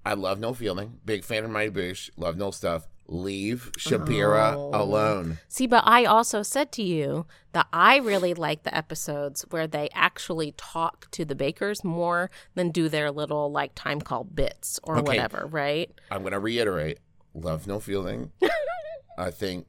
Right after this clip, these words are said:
Speaker 1: Matt is great. But it seems to me like their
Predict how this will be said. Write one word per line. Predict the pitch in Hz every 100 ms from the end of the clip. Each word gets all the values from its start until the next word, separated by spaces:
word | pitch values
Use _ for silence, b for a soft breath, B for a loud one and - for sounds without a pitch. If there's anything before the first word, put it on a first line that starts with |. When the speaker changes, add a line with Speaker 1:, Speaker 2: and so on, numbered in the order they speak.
| -
Speaker 1:
Matt | 92 87 104 - -
is | 92 -
great. | 98 92 110 151 - _ _ _ _ _ _ _ -
But | 120 113 - _
it | 127 123
seems | - 143 165 170
to | -
me | 147 139 131
like | 104 98 -
their | 85 104 104 107 104 92